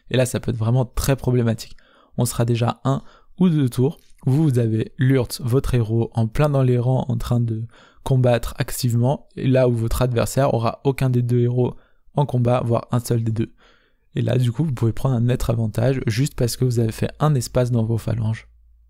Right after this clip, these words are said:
Passons maintenant dans le cas où c'est l'armée de Dale qui a l'initiative. Là, si l'armée de Dale a l'initiative, nous, on va prendre nos précautions.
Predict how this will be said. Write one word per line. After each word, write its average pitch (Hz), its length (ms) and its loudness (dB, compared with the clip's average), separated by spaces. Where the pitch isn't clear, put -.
Passons 139 280 0
maintenant 127 560 2
dans 123 140 2
le 110 120 0
cas 139 340 0
où 117 140 -2
c'est - 500 -2
l'armée 120 300 2
de 113 100 0
Dale 120 280 0
qui - 140 -4
a 113 40 2
l'initiative. 113 640 -4
Là, 143 320 2
si - 220 -2
l'armée 120 360 2
de 135 100 4
Dale 123 200 2
a 127 40 4
l'initiative, 110 760 0
nous, 127 280 2
on 120 80 -2
va 107 140 2
prendre 143 240 0
nos 117 100 0
précautions. 117 640 -4